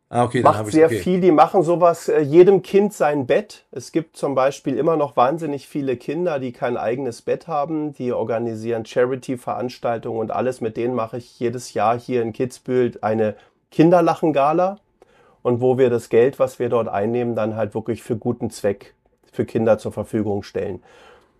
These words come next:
Speaker 2: Und das ist dieses Jahr am achtundzwanzigsten elften. Und wenn du Lust und Zeit hast, würde ich mich sehr freuen, wenn du hier rüberkommst.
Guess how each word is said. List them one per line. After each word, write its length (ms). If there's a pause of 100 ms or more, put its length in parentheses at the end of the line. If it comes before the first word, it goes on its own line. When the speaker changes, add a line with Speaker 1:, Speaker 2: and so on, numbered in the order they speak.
(140)
Speaker 2:
Und 220
das 120
ist 200
dieses 280
Jahr 140
am 100
achtundzwanzigsten 840
elften. 560 (180)
Und 240
wenn 180
du 360 (160)
Lust 380
und 120
Zeit 360
hast, 260
würde 100
ich 140
mich 160
sehr 180
freuen, 400
wenn 140
du 180
hier 200
rüberkommst. 720